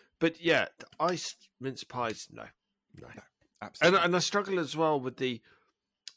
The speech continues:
Speaker 1: um, with the lattice pastry as well,
Speaker 2: Yeah.
Speaker 1: 'cause it, it, for me, that's not enough. So I love loads of filling, but you do need to have enough of a lid.
Speaker 2: Mm.
Speaker 1: And the lattice, I feel like I'm being robbed.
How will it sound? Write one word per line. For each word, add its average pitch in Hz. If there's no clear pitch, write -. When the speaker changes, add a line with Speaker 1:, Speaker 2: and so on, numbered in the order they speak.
Speaker 1:
um, 117
with 135
the 156
lattice 147
pastry 92
as 117
well, 127
Speaker 2:
Yeah. 92
Speaker 1:
'cause 123
it, 143
it, 143
for 151
me, 180
that's 160
not 156
enough. 143
So 143
I 151
love 156
loads 127
of 101
filling, 85
but -
you 113
do 143
need 131
to -
have 107
enough 101
of 95
a 95
lid. 92
Speaker 2:
Mm. 135
Speaker 1:
And 113
the 123
lattice, 131
I 101
feel 120
like 104
I'm 98
being 98
robbed. 95